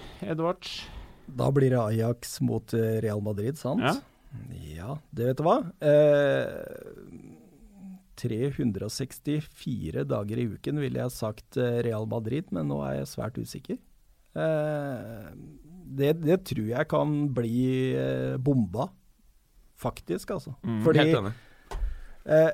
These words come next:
Speaker 2: Ajax spiller med så stor entusiasme og sånt, og det er en ut-, entusiasme som Real Madrid ikke har. Nå er det jo selvfølgelig et par måneder til, eh, den skal spilles, men jeg, jeg tror du kan gå på en liten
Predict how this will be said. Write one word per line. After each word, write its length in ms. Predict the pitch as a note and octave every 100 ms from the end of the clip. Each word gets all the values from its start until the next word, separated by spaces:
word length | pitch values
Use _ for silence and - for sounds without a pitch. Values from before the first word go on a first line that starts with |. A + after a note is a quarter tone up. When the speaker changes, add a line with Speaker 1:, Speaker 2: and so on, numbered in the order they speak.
| - - - -
Speaker 2:
Ajax 400 | D#3+ C#3 D#3+ -
spiller 480 | - A2 G2 C#3 E3
med 180 | D3+ D3+
så 220 | - C3
stor 300 | C#3 B2+ A#2
entusiasme 720 | A#2+ A#2 B2+ - A#2+ - - B2
og 80 | C3+
sånt, 200 | G3+ D3
og 80 | D3
det 120 | C#3
er 80 | D3+
en 140 | G3 A#3
ut-, 220 | - A#3+
entusiasme 800 | G3+ F3+ G#3+ B3 D#3 - - C#3+
som 140 | E3+ D#3
Real 220 | C3+ A#2+
Madrid 380 | C3+ A#2+ A#2 C3
ikke 160 | B2+ B2+
har. 300 | F#2+ C3+ F3+ -
Nå 160 | - D3+ D#3
er 160 | C#3+
det 80 | C#3+
jo 80 | C#3+
selvfølgelig 400 | D3+ C3+ A#2 B2
et 80 | C3+
par 160 | A#2
måneder 380 | A#2 A#2+ G2+ G#2+
til, 320 | - A2+ A2 B2+
eh, 200 | B1+ C2
den 180 | C3 C3
skal 240 | - B1+
spilles, 540 | - - - - - -
men 240 | - C#3
jeg, 480 | C#2 C#2 C2+ - - -
jeg 180 | - -
tror 240 | - B2+
du 80 | C#3+ E3+
kan 260 | G3 F#3+ F#3
gå 160 | E3 B2+ B2+ -
på 160 | - C#3+
en 80 | C#3+
liten 400 | C3 A2 - A2+